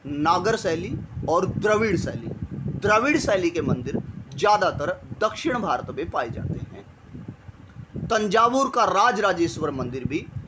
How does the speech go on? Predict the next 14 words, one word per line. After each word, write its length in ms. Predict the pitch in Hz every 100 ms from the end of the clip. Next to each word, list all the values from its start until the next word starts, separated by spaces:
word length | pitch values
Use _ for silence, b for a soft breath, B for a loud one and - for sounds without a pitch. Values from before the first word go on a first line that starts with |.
| - - - -
द्रविड़ 340 | 208 233 269 254
शैली 360 | 214 151 143
का 320 | - 147 185 139 143
महानतम 640 | 170 202 233 233 - 262
नमूना 440 | 220 170 147 139
माना 280 | 170 156 123
जाता 420 | 117 117 - -
है। 100 | 107 - - - - - - - - -
और 320 | 247 226 156 - - - - - - -
कांस्य 500 | 214 240 254 - 285
की 160 | 294 269
मूर्तियों 580 | 220 220 196 220 208 175
के 160 | 156
लिए 400 | 143 131 175 233